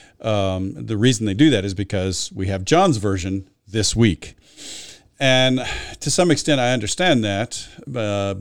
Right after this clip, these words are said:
I guess they wanted to avoid the repetition. I think, um, it's a missed opportunity because, as we saw last week, Mark has some unique,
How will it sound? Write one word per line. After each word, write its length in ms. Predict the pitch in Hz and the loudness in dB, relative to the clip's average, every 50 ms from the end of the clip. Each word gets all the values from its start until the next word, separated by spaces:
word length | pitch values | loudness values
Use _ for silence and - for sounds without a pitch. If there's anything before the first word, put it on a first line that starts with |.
| 98 - | -6 -6
I 80 | 104 | -6
guess 220 | 98 107 104 - - | -4 -4 -4 -4 -4
they 80 | 101 | -4
wanted 200 | 101 101 101 95 | -4 -2 -2 -2
to 100 | 101 95 | -2 -2
avoid 320 | 92 85 95 98 98 92 90 | -4 -4 -4 -2 -2 -2 -2
the 60 | 92 | -2
repetition. 680 | 95 92 - - - - 117 - - - 87 87 87 - - - - - - - - - | -2 -4 -4 -6 -8 -8 -6 -6 -6 -8 -8 -8 -10 -12 -16 -20 -20 -20 -20 -20 -10 -2
I 140 | - 107 120 | 2 2 2
think, 280 | - - 131 120 - - - _ _ - - _ - - | 2 2 0 0 -2 -6 -14 _ _ -20 -20 _ -12 -6
um, 460 | 123 113 107 101 101 98 98 95 92 - - - | -2 0 2 2 2 0 -2 -4 -6 -8 -14 -14
it's 240 | - - - - | -10 -8 -6 -2
a 60 | 120 110 | 0 0
missed 260 | 117 123 - - 123 | 2 0 0 0 -2
opportunity 580 | 107 98 - - - - 160 123 85 87 85 | -2 -2 -4 -8 -6 -4 -4 -4 -4 -4 -6
because, 600 | 85 92 90 - - 107 98 92 92 92 92 92 98 | -6 -8 -8 -8 -6 -6 -4 -4 -4 -6 -6 -6 -6
as 140 | 95 87 98 | -6 -6 -4
we 40 | |
saw 220 | 92 - - 117 107 | -4 -2 0 0 0
last 380 | 101 107 117 131 123 - - | 2 2 2 2 2 0 -2
week, 180 | 107 98 92 - | -4 -6 -4 -2
Mark 220 | 113 147 175 - | -2 -2 -2 0
has 180 | - 127 113 98 | -2 -2 -2 -2
some 200 | - 110 101 98 | -2 -4 -2 -2
unique, 460 | 98 98 107 135 160 160 - - - | -2 0 0 0 -2 -2 -4 -14 -20